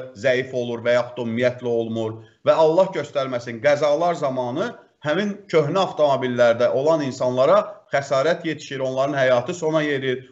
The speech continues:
onlar böyük travmalar alırlar, hətta əngəlli insanlara çevrilirlər. Bax, nəticə budur.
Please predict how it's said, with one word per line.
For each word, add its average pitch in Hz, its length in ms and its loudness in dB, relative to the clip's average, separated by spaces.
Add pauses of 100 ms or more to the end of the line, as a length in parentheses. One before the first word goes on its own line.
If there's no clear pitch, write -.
onlar 143 380 4 (100)
böyük 135 240 -4
travmalar 160 540 0
alırlar, 143 420 0
hətta 160 280 4 (360)
əngəlli 143 480 0
insanlara 147 480 -2
çevrilirlər. 87 600 -6
Bax, 185 180 2 (260)
nəticə 175 540 2
budur. 190 240 -6